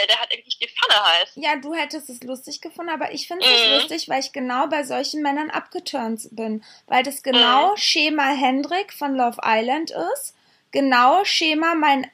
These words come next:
Speaker 2: Psycho-Ex-Freund, von dem die letzte Folge ist, genau so ein Gehabe. Und da reagiere ich so sensibel drauf. Und dann hab,
Speaker 1: Mhm.
Speaker 2: ja, dann hab ich natürlich, hab ich gefragt, „Fragst du mich wirklich, ob alles stabil ist?“ Aber ich hab natürlich noch so ein Lachsmiley geschrieben.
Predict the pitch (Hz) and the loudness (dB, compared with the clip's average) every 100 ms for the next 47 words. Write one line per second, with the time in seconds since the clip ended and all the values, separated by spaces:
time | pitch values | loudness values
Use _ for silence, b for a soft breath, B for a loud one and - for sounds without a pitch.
0 | _ - 311 294 320 311 - - - - | _ -6 -2 0 0 2 2 2 -8 -2
1 | 285 339 392 - 302 269 269 269 262 262 | 0 0 -4 -4 0 0 2 0 0 0
2 | 240 - 226 - 240 247 240 - 339 466 | -2 -6 -6 2 2 2 -2 0 0 0
3 | - b b b b 285 269 262 311 370 | -4 b b b b 0 4 6 6 4
4 | 311 320 330 302 277 277 269 277 220 226 | 2 2 2 2 0 2 4 4 2 -2
5 | 262 262 269 269 269 277 247 294 285 - | -2 0 0 2 4 2 0 -2 -2 -6
6 | 233 220 294 339 392 294 302 277 320 339 | -8 -6 -2 2 0 0 -2 0 0 0
7 | 285 220 220 240 349 b b b b - | -2 0 0 0 -2 b b b b 0
8 | 269 277 254 320 302 349 277 269 247 254 | 4 6 6 6 6 4 4 4 2 0
9 | 269 262 - 370 415 302 262 240 - - | 0 0 2 2 2 2 -2 -2 -8 -10
10 | 240 226 - 214 254 440 B B B - | -8 -8 0 2 2 0 B B B 2
11 | 311 - 254 254 240 247 269 269 240 220 | 2 2 2 2 2 -2 0 0 2 2
12 | 226 226 - 214 202 226 247 320 427 - | 2 0 -2 -2 0 2 4 2 2 2
13 | 226 247 254 220 220 240 226 220 233 214 | 2 0 0 -2 0 0 0 -2 -2 0
14 | 208 - 277 285 311 294 311 - 320 | 0 -2 0 2 0 -2 -4 -4 -4